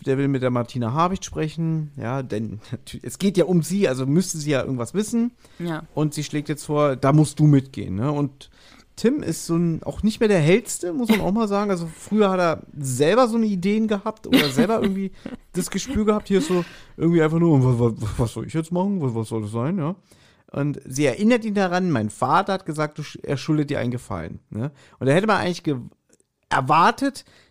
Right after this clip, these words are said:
Speaker 1: dass Tim sagt, "Ach, ich soll mit ins Gefängnis? Ja, ich mach's", ne?
Speaker 2: Ja. <laughs>
Speaker 1: Nein. Und auch schön, Achtung, jetzt, jetzt, jetzt Karlauer, ja, also,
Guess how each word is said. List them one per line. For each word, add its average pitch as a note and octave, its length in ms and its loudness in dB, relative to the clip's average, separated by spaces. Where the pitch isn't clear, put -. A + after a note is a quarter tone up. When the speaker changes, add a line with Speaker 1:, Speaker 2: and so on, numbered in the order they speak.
Speaker 1:
dass D3 260 -2
Tim G3 280 2
sagt, D#3+ 320 -2
"Ach, D#3+ 160 0
ich E3 120 -4
soll F3+ 120 4
mit E3+ 120 2
ins D#3 140 -4
Gefängnis? F3+ 440 0
Ja, A3+ 380 4
ich F3+ 140 -2
mach's", G#3+ 560 2
ne? E3+ 240 0
Speaker 2:
Ja. F#3+ 220 2
<laughs> - 400 -6
Speaker 1:
Nein. - 320 -8
Und D#3 120 -2
auch D#3 200 2
schön, F3+ 380 0
Achtung, C3 380 -4
jetzt, - 260 -6
jetzt, - 280 -10
jetzt G#2+ 220 -14
Karlauer, C3 640 -4
ja, A#2 180 -6
also, A2+ 260 -8